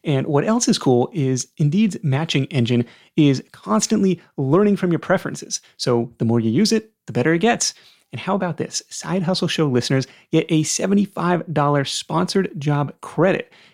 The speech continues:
to get your jobs more visibility at indeed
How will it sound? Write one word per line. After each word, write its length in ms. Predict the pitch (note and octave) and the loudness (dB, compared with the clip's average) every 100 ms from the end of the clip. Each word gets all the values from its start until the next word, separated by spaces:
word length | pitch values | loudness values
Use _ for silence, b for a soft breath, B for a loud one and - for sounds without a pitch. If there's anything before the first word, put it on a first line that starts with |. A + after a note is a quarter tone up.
| - | -4
to 80 | |
get 120 | D3 C#3+ | -2 2
your 220 | C#3 A#3 | 2 4
jobs 340 | D#3+ C#3 B2 - | 2 0 -2 -6
more 340 | C#3+ B2 G#3 A3 | -2 0 2 2
visibility 680 | F#3 F#3 - A#2 A2+ A#2 B B | 0 0 0 2 0 -2 B B
at 200 | - A#2+ | -6 -4
indeed 600 | D3+ A#2 A#2 D3+ F#3+ G3+ | -2 -2 0 0 0 -2